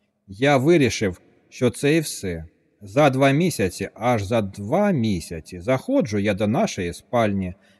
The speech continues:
а Емі сидить на телефоні і повторює ті номери. Вона вигадала цілу історію.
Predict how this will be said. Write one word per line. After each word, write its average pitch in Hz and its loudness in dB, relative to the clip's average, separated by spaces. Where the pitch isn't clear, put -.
а 135 0
Емі 143 2
сидить 123 -2
на 120 -4
телефоні 135 -2
і 117 -6
повторює 143 0
ті 92 -10
номери. 95 -6
Вона 139 4
вигадала 151 4
цілу 151 2
історію. 87 -2